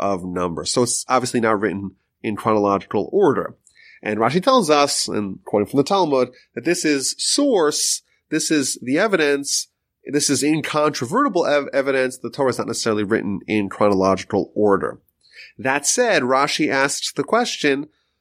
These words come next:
so why indeed was the chronology altered? So yes, the Torah is not necessarily in chronological order, but it would only depart from the chronology if there is a need for it.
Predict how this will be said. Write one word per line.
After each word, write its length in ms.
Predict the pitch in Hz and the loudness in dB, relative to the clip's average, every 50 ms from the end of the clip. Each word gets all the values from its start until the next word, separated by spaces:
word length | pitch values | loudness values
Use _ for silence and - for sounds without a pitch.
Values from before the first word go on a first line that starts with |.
| _ _ _ | _ _ _
so 220 | - - - 143 | -8 -2 0 0
why 460 | 131 117 104 107 120 131 139 143 143 147 | 0 0 0 0 2 2 4 4 4 2
indeed 960 | 151 - - 131 120 113 110 101 143 175 202 190 160 135 127 123 123 131 131 135 | 2 0 0 -2 -2 -4 -6 -2 0 0 2 4 4 4 4 4 2 2 0 -4
was 400 | - 123 120 123 120 120 117 110 | -6 -2 0 2 2 0 0 -4
the 340 | - - 123 120 117 120 - - | -6 -4 -4 -4 -4 -6 -8 -10
chronology 720 | - - - 123 120 127 139 143 139 131 123 - 120 120 | -8 -4 -2 2 2 4 4 4 4 2 2 0 -2 -2
altered? 600 | 117 - 131 151 165 170 156 160 - 95 - - | -2 0 2 2 2 2 0 -2 -6 -8 -8 -8
So 160 | - - - 120 | -8 -4 -2 -2
yes, 560 | 117 113 139 175 185 151 123 - - - - | 0 0 0 2 2 0 0 -2 -4 -6 -6
the 80 | 165 | -6
Torah 200 | 156 - - 147 | -6 -2 0 0
is 60 | 127 117 | 0 0
not 80 | 123 | -2
necessarily 540 | 117 113 - - 98 - - 160 240 269 202 | -4 -4 -6 -6 -4 0 0 2 2 2 0
in 60 | 120 | 0
chronological 560 | - - 107 107 104 101 98 98 - - 87 | 0 0 0 0 0 0 -2 -4 -4 -6 -4
order, 320 | 101 110 107 113 160 180 180 - _ _ _ _ | -2 0 2 2 0 0 -2 -6 _ _ _ _
but 120 | - 131 131 | 0 0 2
it 80 | 131 | 2
would 140 | 123 131 127 - | 2 2 0 0
only 600 | - 139 151 170 185 185 190 185 180 180 170 - _ _ _ _ _ _ | 2 2 2 2 2 2 0 0 -2 -4 -6 -8 _ _ _ _ _ _
depart 840 | - 131 127 127 - - - 175 202 196 160 117 98 - - - - _ | -4 -4 -4 -4 -4 -2 0 2 4 4 4 2 0 -4 -10 -20 -20 _
from 200 | - - - 120 | -8 -6 -4 -2
the 100 | 123 127 | -2 -2
chronology 720 | 123 - 143 165 208 254 262 220 165 139 127 127 131 - | -2 -2 -2 0 2 2 2 2 0 -2 -2 -4 -4 -4
if 140 | 110 127 - | -4 -6 -2
there 120 | - 123 | -2 0
is 140 | 120 110 113 | 0 0 -2
a 60 | 113 | -4
need 400 | 107 107 113 127 147 156 147 131 | -4 -4 -4 -2 0 0 0 0
for 320 | 123 - - 107 101 92 - | -2 -2 -4 -4 -4 -4 -4
it. 200 | - - _ | -6 -8 _